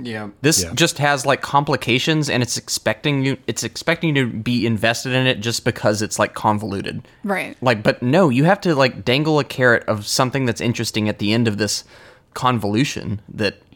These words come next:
Speaker 2: is that convolution a word? <laughs> Uh, but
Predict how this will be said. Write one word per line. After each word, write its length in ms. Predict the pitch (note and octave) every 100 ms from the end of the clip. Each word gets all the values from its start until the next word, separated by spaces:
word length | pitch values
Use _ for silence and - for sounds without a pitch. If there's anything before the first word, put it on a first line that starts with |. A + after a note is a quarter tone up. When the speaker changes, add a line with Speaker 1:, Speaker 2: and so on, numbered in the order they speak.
| _
Speaker 2:
is 100 | A2
that 240 | G#2+ G2+ -
convolution 500 | A#2+ A#2+ A#2 G#2+ G#2+
a 40 |
word? 300 | G2 G2+ A2 - _ -
<laughs> 160 | - D3+ F3 C3 G3+ - - - C#3+
Uh, 240 | A#2 A2 A2 - -
but 400 | A2+ B2 A2+